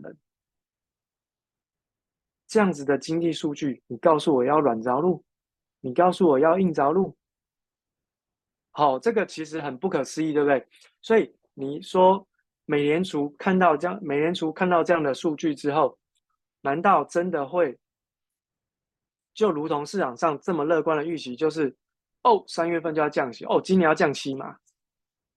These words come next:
这种数据降息不太对，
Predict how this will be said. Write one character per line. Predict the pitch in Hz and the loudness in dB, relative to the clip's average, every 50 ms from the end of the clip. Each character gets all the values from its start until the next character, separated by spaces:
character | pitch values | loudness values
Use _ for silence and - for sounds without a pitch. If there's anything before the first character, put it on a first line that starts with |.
| _ _ _ _ _ _ _ _ _ _ _ _ _ _ _ _ _ _ _ | _ _ _ _ _ _ _ _ _ _ _ _ _ _ _ _ _ _ _
这 | - 233 214 | 2 4 4
种 | 185 139 120 | 4 2 0
数 | 110 - 170 151 - | 0 -2 -2 -2 0
据 | - 160 139 113 - _ _ _ _ _ _ _ _ _ | -2 -4 -4 -4 -6 _ _ _ _ _ _ _ _ _
降 | - - 240 196 160 139 131 | -2 2 2 2 2 0 -4
息 | - - - 117 120 127 - _ _ _ _ _ | -6 -8 -8 -8 -8 -10 -10 _ _ _ _ _
不 | - 127 123 139 | -12 -6 -6 -4
太 | 143 156 160 147 135 | 0 2 2 2 4
对， | - 175 160 139 113 101 | 4 4 4 4 2 -2